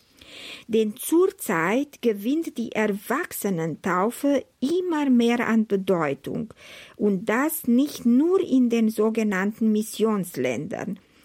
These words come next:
während die Kindertaufe einen gewissen Rückgang erlebt. Zu diesem Zweck wurde schon im Artikel vierundsechzig der Liturgiekonstitution der Zweit-, des Zweiten Vatikanum angeordnet,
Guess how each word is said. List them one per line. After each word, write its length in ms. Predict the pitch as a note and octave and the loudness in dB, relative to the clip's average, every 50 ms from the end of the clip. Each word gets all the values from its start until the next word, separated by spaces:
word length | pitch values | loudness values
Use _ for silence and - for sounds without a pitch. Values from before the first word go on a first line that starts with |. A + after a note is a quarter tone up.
| _ _ _ | _ _ _
während 520 | - G#3 A3 A3+ A#3 A#3 A3+ G3+ F#3+ F#3+ | -4 0 0 2 2 2 0 0 0 -2
die 80 | F#3 E3+ | -4 -6
Kindertaufe 1120 | - - - - B3 C4+ D4 D4 D4 D4 D4 _ - C#4 C4 C4+ C#4 C4+ - - B3+ - | -10 -6 -2 2 2 4 4 2 0 -2 -2 _ -2 0 2 2 0 0 -2 -2 -2 -2
einen 340 | - A3 A3 G#3 G3+ G3 F#3+ | 0 0 0 2 0 0 0
gewissen 560 | F#3+ F3+ F#3 G#3 - A3+ A3+ - - A3+ G#3+ | -2 -2 -2 -2 -4 -4 -4 -2 -2 -2 -2
Rückgang 720 | G3+ G3+ A#3 B3 A#3+ - - - - E3 D3 D#3 E3 D#3+ | 0 2 0 0 0 -4 -8 -6 -4 -4 -2 -4 -6 -6
erlebt. 720 | - - - - - C#3 D3 D3 B2+ - - - _ - _ _ _ _ - - - - - - - - - - - | -8 -8 -6 -6 -4 -4 -2 -2 -4 -6 -10 -16 _ -20 _ _ _ _ -20 -20 -20 -20 -20 -20 -20 -20 -20 -20 -6
Zu 140 | - B3 A#3 | -2 0 2
diesem 540 | G3 F#3+ A3+ D4 F4 F4 - C#4+ A3+ F3+ F#3 | 2 2 2 2 2 2 0 0 0 0 -2
Zweck 440 | - - A#3 A3+ A3 A#3 - - - G3+ G3+ | -4 -6 -4 -2 -2 -2 -4 -8 -10 -6 -2
wurde 340 | G#3+ B3+ C#4+ D4 C#4+ C4 B3+ | 0 2 2 2 2 0 -2
schon 320 | A#3+ - C4+ C4+ C#4 C#4 | 0 0 0 0 2 2
im 180 | A#3+ A#3 A#3 A3 | 2 2 2 2
Artikel 680 | E3+ F#3+ A3+ A3 - - C4+ - - D4+ D4 C#4 B3 | 2 0 -2 -2 -4 -8 -8 -4 -2 0 2 2 0
vierundsechzig 1080 | - - - B3 D4+ D#4+ D#4+ D4 B3 A3+ - B3+ D4 E4 - - - - - G3 G3+ - | -2 -2 0 0 2 2 2 2 2 2 2 0 0 0 -2 -6 -10 -8 -8 -8 -6 -4
der 220 | - F#3+ F#3+ F#3+ | -2 0 0 0
Liturgiekonstitution 1600 | F#3 F#3 F3+ F#3 F#3 - - G#3+ G3 F#3+ F3 F#3+ G3 A3 - - B3+ C4 C4+ C4 - - - - - C4 B3 - - B3+ B3 B3 | 0 -2 -4 -6 -6 -6 -4 -4 -4 -4 -4 -6 -6 -8 -4 0 0 2 2 0 -2 -8 -14 -8 -6 -6 -4 -2 -2 0 0 2
der 200 | A3+ A3+ G#3 A3 | 2 0 -2 -4
Zweit-, 440 | - - A3 A3 G3+ G#3 A3+ A#3+ A#3+ - | -6 -10 -6 -2 -2 0 0 0 -2 -4
des 360 | A3 G3+ G3 F#3 F#3+ - - | -6 -2 -2 -2 -2 -4 -8
Zweiten 460 | - G3+ F#3+ G3 A3+ A#3+ - A#3 G3+ | -8 -4 -2 -2 -2 -2 -2 -2 -2
Vatikanum 880 | G3 F3+ F3 F3+ - F#3 F#3 - - F3+ E3+ E3+ F#3 G3+ A#3 B3+ C#4+ - _ _ | -2 -2 -4 -6 -8 -12 -12 -8 -6 -4 -4 -2 0 0 0 0 -2 -4 _ _
angeordnet, 1300 | - B3 D4+ E4+ F#4 E4 A#3+ F#3 F3+ - - - - E3 D3 D#3 F#3 - - G3 F3+ A3 B3+ B3+ - | -4 -2 -2 0 2 2 2 2 0 0 0 0 0 0 0 0 -2 -6 -8 -6 -4 -4 -4 -4 -8